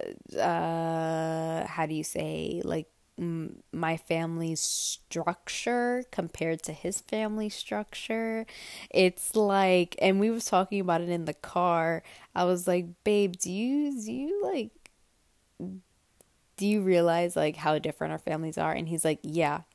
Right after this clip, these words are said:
your family is calm and my family's crazy." <laughs> And I was like, I mean, yeah, you kinda, like, summed it up. Um, not crazy, but, like, more, like,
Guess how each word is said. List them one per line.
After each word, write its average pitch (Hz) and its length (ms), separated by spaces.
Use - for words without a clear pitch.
your 170 180
family 220 360
is 226 120
calm 170 520
and 151 160
my 151 120
family's 156 360
crazy." 151 500
<laughs> - 40
And 214 160
I 202 160
was 185 240
like, 170 280
I 175 100
mean, 170 320
yeah, 165 220
you 156 160
kinda, 156 240
like, 147 180
summed 156 300
it 139 120
up. 156 220
Um, 160 300
not 262 320
crazy, 202 360
but, 160 240
like, 156 340
more, 175 320
like, 156 540